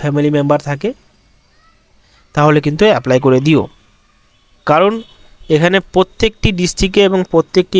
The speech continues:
এলাকায় এই নিয়োগটি করা হচ্ছে। যেহেতু মাধ্যমিক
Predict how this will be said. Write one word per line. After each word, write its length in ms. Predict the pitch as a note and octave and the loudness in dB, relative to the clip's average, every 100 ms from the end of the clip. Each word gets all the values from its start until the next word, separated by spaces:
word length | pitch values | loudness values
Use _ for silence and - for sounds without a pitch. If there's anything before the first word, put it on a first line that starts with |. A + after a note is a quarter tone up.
| D#3+ | 2
এলাকায় 320 | D3+ F#3 F3+ D#3 | 0 0 -2 -2
এই 60 | D#3 | -2
নিয়োগটি 300 | D#3 - E3 C#3+ | -4 -4 -4 0
করা 160 | C#3 D3+ | 0 0
হচ্ছে। 280 | D#3+ - G#3 - _ _ _ _ _ _ _ _ _ - | -2 -2 -4 -4 _ _ _ _ _ _ _ _ _ -2
যেহেতু 280 | F3 G3 A3 F#3+ | 0 2 0 -2
মাধ্যমিক 380 | E3+ F#3 G#3+ | 0 -2 -2